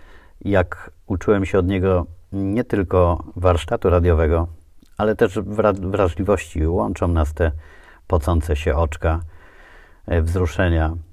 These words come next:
no, podobny, e, gust muzyczny. I ten gust Marka i on sam w ogóle się nie starzeje.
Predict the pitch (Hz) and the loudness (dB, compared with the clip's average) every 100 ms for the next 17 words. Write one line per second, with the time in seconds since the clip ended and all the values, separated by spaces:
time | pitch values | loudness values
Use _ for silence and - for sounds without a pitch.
0 | - - 92 85 85 - 87 90 90 87 | -20 -10 -4 -2 -2 0 2 2 2 0
1 | 85 - - - - - 85 82 85 98 | -2 -8 -20 -20 -12 -4 0 0 0 -2
2 | 82 - - - - - - 95 90 82 | -4 -10 -18 -20 -20 -20 -12 -4 -2 0
3 | 87 - 92 98 - - - - - - | -2 -4 -6 -6 -14 -20 -20 -20 -14 -6
4 | 107 101 123 - 107 117 110 95 101 101 | -4 0 0 0 4 4 4 2 0 0
5 | 101 98 - 98 104 110 - - 101 98 | 0 0 0 0 0 -6 -10 -2 0 2
6 | 85 - 87 76 80 78 71 - | 0 0 0 2 2 2 2 0